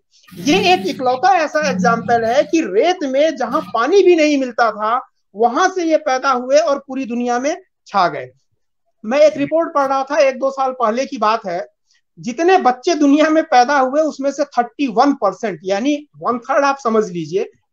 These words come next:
वो इस्लाम के थे। देखिए, कैसे expansion हो रहा है। मैं point केवल expansion पे रखूंगा कि इनका mode of expansion क्या है,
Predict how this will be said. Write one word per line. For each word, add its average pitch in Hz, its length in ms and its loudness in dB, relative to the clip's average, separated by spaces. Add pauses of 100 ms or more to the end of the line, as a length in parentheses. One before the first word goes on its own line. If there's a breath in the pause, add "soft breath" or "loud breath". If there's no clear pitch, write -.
(140)
वो 262 180 2
इस्लाम 214 420 0
के 220 140 2
थे। 196 300 -4
देखिए, 240 220 0
कैसे 311 460 -2
expansion 311 540 2
हो 226 160 2
रहा 170 260 2
है। 175 80 -2
मैं 269 120 0
point 285 420 -4
केवल 320 240 2 (320 loud breath)
expansion 339 560 2
पे 294 120 2
रखूंगा 233 420 2
कि 226 160 -4
इनका 285 320 0
mode 269 340 2
of 302 140 4
expansion 269 680 -6
क्या 196 200 0
है, 131 280 -8